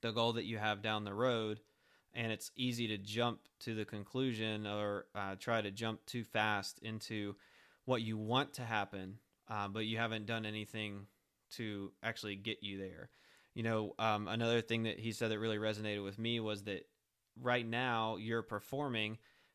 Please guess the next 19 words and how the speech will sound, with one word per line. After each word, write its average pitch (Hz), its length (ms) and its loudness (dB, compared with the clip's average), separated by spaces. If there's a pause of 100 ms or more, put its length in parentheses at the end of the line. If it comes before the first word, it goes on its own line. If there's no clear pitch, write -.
(200)
at 113 280 4 (760)
the 117 160 0 (420)
peak 143 260 2
level 120 360 6
that 110 120 2
you 113 420 -2 (300)
would 117 140 2
expect 117 300 -2
to 120 60 -6
be 113 80 -4
performing 113 440 -2
based 107 220 0
on 104 100 -2
how 104 160 -2
much 101 240 -2
you're 98 280 -2 (100)
training. 107 480 -2 (560)
And, 117 440 2
um, 107 380 0